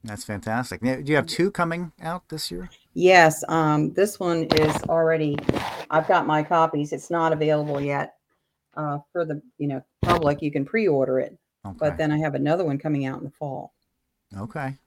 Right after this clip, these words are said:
Speaker 1: And is that all being done, uh, with the pen name?
Speaker 2: No,
Speaker 1: Or
Speaker 2: uh, this one is Rosie Dow.
Speaker 1: Rosie Dow. Okay.
Speaker 2: Um,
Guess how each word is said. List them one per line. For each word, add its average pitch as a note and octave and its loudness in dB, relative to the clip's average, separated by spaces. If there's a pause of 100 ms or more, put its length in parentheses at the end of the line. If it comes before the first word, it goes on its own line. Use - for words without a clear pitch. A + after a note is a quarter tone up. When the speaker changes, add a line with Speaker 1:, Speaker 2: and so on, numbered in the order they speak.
(160)
Speaker 1:
And A#2 -6
is A2+ -4
that B2 -2
all C3 4
being C3 -2
done, B2 0
uh, A#2 0
with A#2+ -4
the A#2+ -6
pen B2 -2
name? C#3 -6 (1160)
Speaker 2:
No, F3+ 4
Speaker 1:
Or E3 0
Speaker 2:
uh, D3+ 0
this B3 2
one D4+ 2
is G#3+ 0
Rosie F3+ -2
Dow. C#3 -2 (360)
Speaker 1:
Rosie G2+ -6
Dow. D2+ -6 (140)
Okay. - -10
Speaker 2:
Um, D3 2